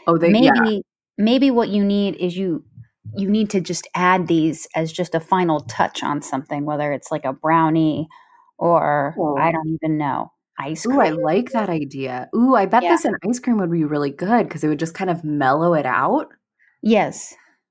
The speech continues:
Speaker 2: Just
Speaker 1: Mm.
Speaker 2: something, I, I, this would just be the tiny kick that you add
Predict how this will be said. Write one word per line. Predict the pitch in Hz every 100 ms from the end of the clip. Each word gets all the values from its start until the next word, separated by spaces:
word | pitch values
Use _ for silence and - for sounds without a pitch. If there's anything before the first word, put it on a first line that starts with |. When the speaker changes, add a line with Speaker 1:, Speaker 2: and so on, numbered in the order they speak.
| -
Speaker 2:
Just | 233 254 262 247 208
Speaker 1:
Mm. |
Speaker 2:
something, | 302 285 269 247 233 - _ _ _ _ _ _ _ _ _ _ -
I, | 240 240
I, | 214
this | 269 269
would | 262
just | 254 -
be | 233
the | 202
tiny | 208 - 240 247 240
kick | - 214 185 - _ _ _ _ 190
that |
you | 185 185
add | 190 190 175 170